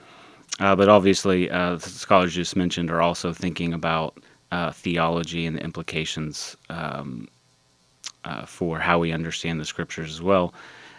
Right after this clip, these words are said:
Uh, but th-, yeah, so think there's different ways to approach it, uh, historically, uh, and also theologically.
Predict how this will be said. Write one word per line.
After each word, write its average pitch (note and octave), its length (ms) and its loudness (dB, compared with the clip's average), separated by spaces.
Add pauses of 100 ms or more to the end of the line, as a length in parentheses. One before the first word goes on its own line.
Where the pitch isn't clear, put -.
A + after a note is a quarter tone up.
(100)
Uh, F#2+ 140 4
but G2 180 6
th-, G#2+ 120 -2
yeah, A2+ 200 8
so G#2+ 200 4
think A#2 300 6
there's A2 300 6
different A#2+ 300 6
ways G#2 280 10
to F#2+ 140 2
approach G2 420 4
it, F#2 260 -2 (420)
uh, E2+ 280 -2
historically, G#2 800 6 (920)
uh, A2 60 2
and G2+ 200 6
also F#2+ 240 4
theologically. F2+ 960 4